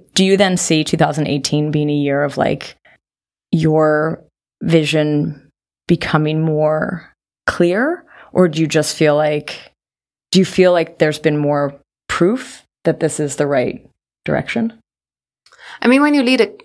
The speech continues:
Speaker 2: when you lead a company, like, there's all sorts of stuff <laughs> that you do on a day-to-day basis. I think it clearly helped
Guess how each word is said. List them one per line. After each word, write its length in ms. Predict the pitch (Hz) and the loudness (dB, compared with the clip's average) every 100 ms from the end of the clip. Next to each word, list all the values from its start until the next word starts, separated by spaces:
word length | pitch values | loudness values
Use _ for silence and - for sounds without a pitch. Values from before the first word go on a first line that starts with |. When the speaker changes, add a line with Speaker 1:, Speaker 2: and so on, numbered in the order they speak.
| - | -2
Speaker 2:
when 140 | 226 | 0
you 100 | 233 | 2
lead 140 | 226 247 | 2 2
a 40 | |
company, 460 | 196 196 208 190 180 | 0 -4 -2 -2 0
like, 220 | 170 165 - - | -2 -4 -12 0
there's 180 | 214 | 2
all 240 | 190 208 226 | 4 2 2
sorts 260 | - 202 | 0 0
of 100 | 208 | 0
stuff 240 | 202 - 190 | -2 -4 -2
<laughs> 20 | |
that 280 | 170 208 - | -2 -2 -2
you 60 | |
do 140 | 170 156 | -4 -2
on 180 | 196 170 | 0 0
a 100 | 175 | -2
day-to-day 460 | 185 - - 160 | -4 -4 -2 0
basis. 680 | 156 - - - 180 214 208 190 | 0 -4 -4 -4 0 0 0 -4
I 80 | |
think 300 | 202 269 262 - | 0 2 0 0
it 220 | 180 175 | -2 -2
clearly 1000 | - 214 208 196 180 175 165 156 78 - - | -2 4 4 4 2 0 0 -2 -6 -10 -12
helped 580 | - - 170 165 156 | -6 -2 0 0 -4